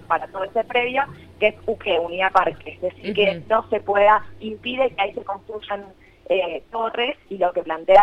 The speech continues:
Speaker 1: es que simplemente se puede utilizar como un espacio verde público, no solamente en una partecita, que es lo que discutíamos el otro
Speaker 2: Claro.
Speaker 1: día en la sesión, ¿no? Porque,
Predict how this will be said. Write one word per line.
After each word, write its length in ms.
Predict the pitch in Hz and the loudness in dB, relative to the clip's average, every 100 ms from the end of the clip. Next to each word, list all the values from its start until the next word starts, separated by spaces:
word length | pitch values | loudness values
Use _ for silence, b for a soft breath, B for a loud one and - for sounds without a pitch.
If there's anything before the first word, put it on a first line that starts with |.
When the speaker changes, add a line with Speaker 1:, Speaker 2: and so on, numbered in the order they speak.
| - | 6
Speaker 1:
es 40 | |
que 160 | 190 165 - _ _ - | 0 -4 -8 _ _ -14
simplemente 640 | 240 240 233 220 226 247 | -12 -2 4 4 2 -8
se 100 | - | -10
puede 260 | - - 190 | -8 2 2
utilizar 460 | 190 165 170 185 190 | 2 -4 -8 -6 -2
como 200 | 190 175 | -2 -2
un 60 | |
espacio 520 | 175 - 180 202 175 143 | -4 0 0 2 0 4
verde 360 | 175 170 180 | 4 4 2
público, 680 | 165 175 175 180 175 180 202 b b - | 0 -4 -4 -6 2 4 4 b b 4
no 220 | 254 208 - | 6 4 2
solamente 520 | 208 185 180 185 180 175 | 2 2 2 -2 -6 -6
en 60 | |
una 340 | 180 185 170 165 | -6 -6 -2 2
partecita, 640 | 175 170 - - 190 147 | 4 2 -2 -12 -4 -2
que 80 | 202 | -2
es 60 | |
lo 100 | 208 | -2
que 80 | 185 | -2
discutíamos 440 | 175 - 180 190 190 | -4 -6 -8 -8 -6
el 60 | |
otro 100 | 180 | -2
Speaker 2:
Claro. 200 | 185 175 | 0 0
Speaker 1:
día 100 | 180 | -2
en 80 | 175 | -6
la 80 | 170 | -8
sesión, 360 | 180 180 220 175 | -12 -2 0 2
¿no? 120 | 165 | 0
Porque, 360 | 202 202 170 | -2 -2 -2